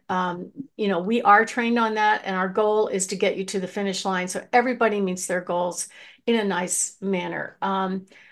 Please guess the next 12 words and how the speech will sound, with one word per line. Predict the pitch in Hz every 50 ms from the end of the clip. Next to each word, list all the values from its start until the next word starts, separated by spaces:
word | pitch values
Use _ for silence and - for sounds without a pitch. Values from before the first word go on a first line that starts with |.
| - -
let | 269 262
me | 269 254
give | 240 226
you | 226 208
a | 208
couple | 208 - 240 226 226 214
of | 196 190
examples. | 190 190 - 190 185 - - 143 165 -
So | - 214 202
one | 202 208 220 233 240
of | 240 233 226
'em, | 233 220 226 226 208 208